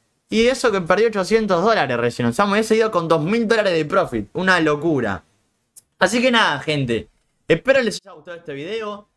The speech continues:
Si les gustó, me ayudarían un montón que lo revienten a like, que se suscriban al canal,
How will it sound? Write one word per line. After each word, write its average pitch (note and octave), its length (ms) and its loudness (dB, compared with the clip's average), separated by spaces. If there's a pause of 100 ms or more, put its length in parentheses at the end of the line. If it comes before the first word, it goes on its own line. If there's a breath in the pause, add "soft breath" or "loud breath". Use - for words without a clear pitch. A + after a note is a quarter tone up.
(120)
Si - 120 -8
les E3 100 0
gustó, F#3 180 0
me B3 80 0
ayudarían G3+ 380 -2
un F#3+ 100 -4
montón F3+ 360 -2
que G3+ 80 0
lo D#3 120 4
revienten E3+ 360 0
a D#3+ 100 2
like, G3+ 260 0
que D3 100 -2
se B2+ 160 -6
suscriban E3+ 360 -2
al C#3+ 120 0
canal, F3+ 360 0